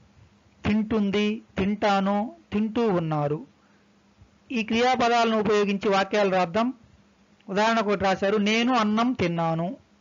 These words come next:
నేను అన్నం తిన్నాను." తర్వాత తిన్నది, "ఆమె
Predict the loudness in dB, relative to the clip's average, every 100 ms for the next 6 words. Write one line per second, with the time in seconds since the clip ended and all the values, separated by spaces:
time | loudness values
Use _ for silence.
0 | _ _ -6 -4 0 0 -2 -4 -2 -4
1 | -4 -4 -6 -10 -18 -20 _ _ 0 0
2 | 0 -2 -2 0 0 0 0 -2 -6 -20
3 | _ _ _ _ _ _ -20 _ -4 0
4 | 2 2 0 -2